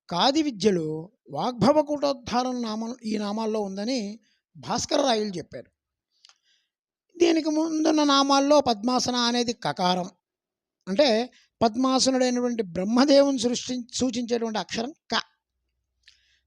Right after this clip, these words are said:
భగ ఏకారం, వతి ఈకారం, పద్మనాభ సహోదర అంటే వామనునికి సోదరుడైనటువంటి ఇంద్రుడు, అతనిని సూ-, సూచించే శబ్దం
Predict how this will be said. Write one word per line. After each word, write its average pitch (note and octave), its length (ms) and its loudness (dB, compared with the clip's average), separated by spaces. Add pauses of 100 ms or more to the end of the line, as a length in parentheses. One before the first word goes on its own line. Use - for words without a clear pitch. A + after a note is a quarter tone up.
(100)
భగ G#3+ 300 2
ఏకారం, G#3 720 -2 (840)
వతి A3 580 -2
ఈకారం, G#3 600 -2 (680)
పద్మనాభ C4 480 2
సహోదర A3+ 600 2 (200)
అంటే A#3 380 0
వామనునికి C4 840 -2
సోదరుడైనటువంటి C4+ 1200 2
ఇంద్రుడు, G3+ 520 2 (460)
అతనిని C#4 440 0
సూ-, C4 560 2
సూచించే C#4 600 -2
శబ్దం C4 340 -2